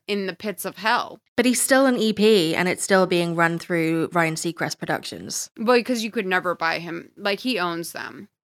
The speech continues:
Speaker 2: Yeah.
Speaker 1: Which, you know what? You go, girl. But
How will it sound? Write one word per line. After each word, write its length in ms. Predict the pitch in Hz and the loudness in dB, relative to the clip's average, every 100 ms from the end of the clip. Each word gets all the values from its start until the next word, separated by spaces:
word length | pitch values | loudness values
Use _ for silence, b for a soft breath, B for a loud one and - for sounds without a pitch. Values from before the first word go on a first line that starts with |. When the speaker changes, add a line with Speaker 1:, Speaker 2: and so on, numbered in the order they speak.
| _ _ | _ _
Speaker 2:
Yeah. 280 | 170 85 - _ | -6 -4 -6 _
Speaker 1:
Which, 320 | 247 294 - 330 | 0 0 0 0
you 140 | 349 | 4
know 140 | 370 | 4
what? 340 | 370 311 320 311 _ | 6 4 4 0 _
You 200 | 233 294 277 | -2 2 4
go, 180 | 247 | 4
girl. 420 | 254 185 160 165 b b b _ | 4 4 4 2 b b b _
But 280 | - 311 269 | 2 2 2